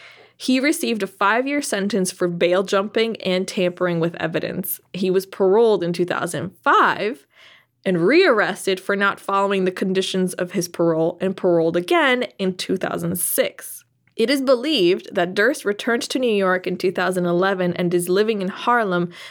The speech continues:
but he refuses to talk to the media. The motion picture All Good Things, released in December twenty ten and starring Ryan Gosling and Kirsten Dunst,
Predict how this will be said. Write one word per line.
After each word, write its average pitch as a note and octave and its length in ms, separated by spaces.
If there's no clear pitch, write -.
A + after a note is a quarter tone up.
but G#3 100
he A3 120
refuses A3+ 640
to - 140
talk F3+ 300
to F3+ 100
the F3 100
media. E3 500
The G#3+ 120
motion D4+ 400
picture A#3+ 480
All G3 240
Good G#3+ 340
Things, G#3 420
released F#3+ 380
in F#3 60
December F#3 440
twenty F3+ 320
ten F3+ 400
and F3 180
starring F#3 500
Ryan F3+ 440
Gosling F#3+ 500
and F3 180
Kirsten E3+ 420
Dunst, B3 460